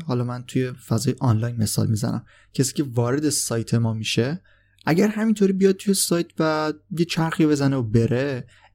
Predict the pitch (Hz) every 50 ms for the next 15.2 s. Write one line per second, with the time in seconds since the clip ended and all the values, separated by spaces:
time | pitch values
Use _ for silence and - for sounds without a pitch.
0 | _ - 180 185 196 214 214 - - - _ - 135 127 127 127 123 131 135 147
1 | - 175 147 127 113 113 110 113 120 120 113 107 98 92 92 - - - _ _
2 | _ _ _ _ - 135 127 123 147 143 143 - - 113 110 107 107 - 135 131
3 | - - - 131 - - - - - 151 147 156 139 127 117 107 110 113 117 117
4 | 120 117 107 95 95 98 - - - 147 147 147 151 - - - _ _ _ _
5 | - - 120 120 117 123 131 139 - - - 143 139 147 143 139 - - - -
6 | 120 113 113 113 127 139 139 - - _ _ - - 120 113 120 127 139 147 135
7 | 117 - - 117 110 107 113 110 - - - 107 110 123 127 127 - - - 117
8 | 113 110 117 120 131 147 127 120 - - 127 117 117 117 113 120 143 170 - -
9 | _ _ _ _ _ _ _ - 135 123 117 135 131 127 127 - - 165 180 190
10 | 185 - - 175 165 165 160 160 160 - 151 151 151 156 160 - _ _ _ _
11 | _ - - 123 120 113 113 117 120 131 139 135 - - 143 135 131 127 127 -
12 | - 123 123 120 120 123 127 - _ _ _ _ _ - 101 104 98 95 101 101
13 | - - 107 117 107 - - 120 110 107 107 110 113 110 123 123 110 113 110 -
14 | - 127 107 104 104 107 101 - 117 - - - 120 110 101 101 98 92 - -
15 | - - -